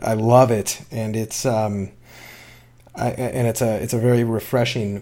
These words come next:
perspective on the entire, uh, on the entire issue, as this whole interview has been, Mark. 'Cause I've really, <laughs> really enjoyed it. Um, what is a, um, is it, are there any nuts you're trying to crack right now? Anything that myself, my listeners can potentially,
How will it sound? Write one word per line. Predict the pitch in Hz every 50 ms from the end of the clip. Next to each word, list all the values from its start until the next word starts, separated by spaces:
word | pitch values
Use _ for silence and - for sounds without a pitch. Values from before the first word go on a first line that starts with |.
| - -
perspective | - 117 107 - - 120 113 107 - 113 98
on | 104 104 101
the | 101 101
entire, | 101 98 101 - 120 110 110 107 104 101 98 92 - - - - - - - - - - - - - - - -
uh, | - 127 123 -
on | 127 120
the | 113
entire | 110 104 - 120 117 113 110
issue, | 127 123 123 113 -
as | - 147 170 180 175 147
this | 151 170 156 -
whole | - - 170 165 160 156 151 147 - -
interview | 151 156 170 170 139 110 113 110 107 101
has | 98 107 113 107
been, | 98 113 107 101
Mark. | 101 95 92 95
'Cause | - 117
I've | 107 101
really, | 107 117 123 131 131 123 120 113 104 98 - - - - _ -
<laughs> | - 95 101 135 123 -
really | 156 147 147 135 139 147 147 139 110
enjoyed | 104 104 104 95 113 117 123 127
it. | 113 98 - - - - - - - - - -
Um, | - 147 139 127 120 120 123 123 - -
what | - 135 170 233 240 -
is | 302 285 233
a, | 247 226 220 202 190
um, | 175 165 160 156 156 151 151 147 - - - - - - - -
is | 165 175
it, | 190 175 170 170 -
are | 165 170
there | 196 208
any | 214 202
nuts | 196 190 196 190 -
you're | 190 185
trying | 185 - 180 160 139
to | 131
crack | - - 127 110 107 -
right | 120 113 -
now? | 107 110 101 92 95
Anything | 104 123 131 123 127 143 139 135
that | 127 135 123 - -
myself, | 127 120 117 113 - - 147 151 147 147 143 143 -
my | 127 117 113 107 104 104 101
listeners | 98 139 165 156 - 151 147 143 143 135
can | - 127
potentially, | 113 - 123 - 131 127 123 - 127 123 120 120 120 120 120